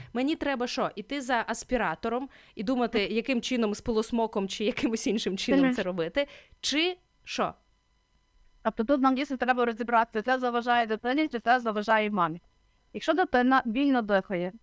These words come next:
Speaker 2: хай з цими сопельками, але вона спить, вона не кидає грудь, то ми створюємо оптимальні навколо умови для того, щоб той слиз утворювався в меншій кількості.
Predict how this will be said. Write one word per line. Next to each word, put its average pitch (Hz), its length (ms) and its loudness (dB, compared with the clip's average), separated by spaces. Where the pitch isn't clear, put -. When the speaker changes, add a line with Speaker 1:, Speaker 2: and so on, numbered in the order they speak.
Speaker 2:
хай 262 160 2
з - 80 -10
цими 262 240 -2
сопельками, 202 540 0
але 202 100 0
вона 285 200 2
спить, 233 440 -2
вона 240 140 2
не 269 100 0
кидає 247 400 -2
грудь, 208 300 -4
то 240 80 -2
ми 285 140 2
створюємо 269 500 -2
оптимальні 247 680 2
навколо 226 500 2
умови 208 440 0
для 226 120 -2
того, 285 260 4
щоб - 140 -14
той 262 140 2
слиз 269 260 0
утворювався 226 540 0
в 226 40 -4
меншій 226 300 0
кількості. 196 360 -4